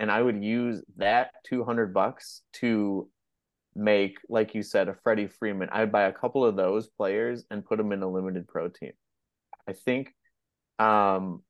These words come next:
I would want a team that can compete on a week-to-week basis, like you're seeing. So Rare Monkey coming in first. Um, he's always up there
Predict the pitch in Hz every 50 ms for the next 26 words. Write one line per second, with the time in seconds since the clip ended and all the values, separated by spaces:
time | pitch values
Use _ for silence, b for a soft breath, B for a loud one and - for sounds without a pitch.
0 | _ _ _ - 104 113 117 113 104 101 101 107 110 117 127 - - 113 - -
1 | - 107 104 107 110 117 120 131 - 107 98 - - 113 101 - - 104 92 -
2 | - 113 113 113 - _ _ - 107 101 101 92 87 87 95 101 110 117 113 -
3 | - 117 104 117 110 90 90 85 101 98 101 104 - 139 139 147 - - - _
4 | _ b b b b b - 107 104 - 101 101 - - 113 110 107 110 117 120
5 | 123 - _ - - - 107 107 110 107 107 110 107 104 110 110 - 113 113 110
6 | - _ _ - - 117 110 110 107 101 98 - - 110 107 107 107 - - -
7 | _ _ _ _ _ _ _ _ _ _ _ _ _ _ - - 104 98 92 90
8 | 90 87 87 87 90 90 _ _ _ _ _ _ _ - 120 113 104 107 98 104
9 | 104 101 92 107 92 90 - - - 95 92 90 90 -